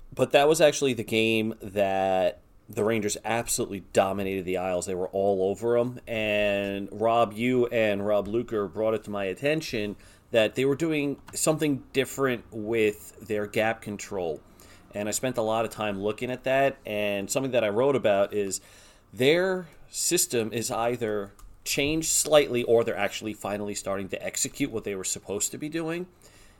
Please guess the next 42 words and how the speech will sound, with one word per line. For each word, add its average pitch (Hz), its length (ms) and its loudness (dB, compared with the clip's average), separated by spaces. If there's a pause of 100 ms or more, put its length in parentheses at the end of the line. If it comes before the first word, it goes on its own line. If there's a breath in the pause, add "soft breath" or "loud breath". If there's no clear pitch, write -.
(360 soft breath)
And 113 480 4
they 113 180 -2
just 143 200 -2
look 143 160 -4
so 123 360 4
much 127 360 0
better. 110 380 4
They're 95 160 -4
more 117 240 0
aggressive 113 520 -2
on 120 120 0
the 117 80 -6
forecheck. 110 600 -2 (360 soft breath)
They're 101 80 -6
closing 131 460 -2
gaps 117 400 -2
in 120 60 -4
the 110 80 -6
neutral 113 360 -4
zone. 113 300 -2
They're 98 160 0
not 107 440 -2 (300 soft breath)
backing 120 420 2
all 117 220 4
the 120 60 -2
way 110 220 2
up 113 220 4 (320)
basically 117 320 0
to 107 80 -4
the 95 80 -8
goal 107 400 4
line 113 240 0
before 107 280 -6
stepping 110 480 -2
up 110 160 0
in 107 80 -6
the 101 60 -4
defensive 104 540 -6
zone. 104 520 -2
They 117 180 2
just - 400 -4 (180)
look 101 680 -6